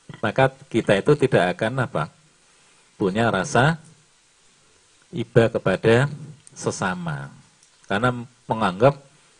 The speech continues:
orang lain juga apa? Sama dengan kita. Tapi kalau kita pernah merasakan ya,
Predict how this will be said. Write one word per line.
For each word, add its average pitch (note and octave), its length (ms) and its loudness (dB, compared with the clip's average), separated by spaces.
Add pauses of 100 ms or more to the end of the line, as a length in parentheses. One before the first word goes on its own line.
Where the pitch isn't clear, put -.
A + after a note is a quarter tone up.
orang G#2+ 240 2
lain A2+ 240 0
juga G#2+ 400 0
apa? D#2 240 -6 (1200)
Sama A#2+ 400 -2
dengan G#2 480 -4 (560)
kita. D2 480 -6 (880)
Tapi F3+ 180 0
kalau C#3 300 4
kita D3 480 2 (800)
pernah B2+ 320 2
merasakan G#2+ 800 0
ya, G#2+ 180 -2